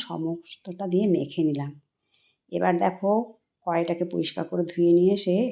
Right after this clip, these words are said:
সাদা তেল চাপিয়ে দিয়েছি, এটা আমি সাদা তেল দিয়ে করব, তোমরা ইচ্ছা করলে সর্ষের তেল দিয়েও করতে পারো। এবার বড়ার আকারে একটা একটা করে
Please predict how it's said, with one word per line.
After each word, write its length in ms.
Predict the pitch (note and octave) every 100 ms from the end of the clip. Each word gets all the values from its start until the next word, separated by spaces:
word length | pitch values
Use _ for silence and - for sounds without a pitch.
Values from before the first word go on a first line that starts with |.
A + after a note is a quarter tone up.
| -
সাদা 360 | - D#3+ D3+ D#3+
তেল 200 | D#3+ D#3
চাপিয়ে 320 | D#3 D#3 D#3+ D#3+
দিয়েছি, 300 | F#3 F3+ A#3 B3+
এটা 140 | D3+ E3+
আমি 140 | D#3 E3
সাদা 280 | - D#3 D#3+
তেল 180 | E3+ D#3+
দিয়ে 160 | F#3 F#3
করব, 200 | G3+ A3+ B3
তোমরা 240 | F3+ D#3+
ইচ্ছা 260 | D#3 D#3 D#3
করলে 240 | E3 F#3+ D#4+
সর্ষের 420 | - D#3+ D3+ D#3 -
তেল 160 | D#3
দিয়েও 200 | D#3 A#3 B3+
করতে 300 | C#3 C#3+ -
পারো। 200 | C#3+ C#3+ _ _ _ _ _ _ F3+
এবার 180 | F3+ F3
বড়ার 340 | E3+ E3 E3+ F3
আকারে 360 | D#3+ E3 F3 C4 -
একটা 220 | D#3 -
একটা 200 | D3+ D3+
করে 260 | D3+ E3 G3+